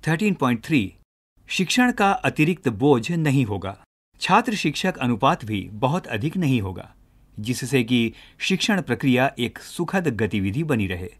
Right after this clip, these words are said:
छात्रों से चर्चा करने, शोध करने और विश्वविद्यालय से जुड़ी अन्य गतिविधियों के लिए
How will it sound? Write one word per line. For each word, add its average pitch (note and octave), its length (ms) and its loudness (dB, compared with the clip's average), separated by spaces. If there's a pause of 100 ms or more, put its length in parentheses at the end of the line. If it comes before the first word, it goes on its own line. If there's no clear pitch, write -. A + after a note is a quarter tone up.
(440)
छात्रों A#2 400 0
से G#2+ 140 -6
चर्चा B2 380 0
करने, A2+ 480 0 (180)
शोध C3+ 400 2
करने A2+ 500 0 (200)
और G#2+ 320 4
विश्वविद्यालय A2 760 0
से G#2+ 160 -4
जुड़ी G#2+ 480 0
अन्य A#2 280 4
गतिविधियों G#2+ 600 2
के C3 120 2
लिए A#2+ 260 4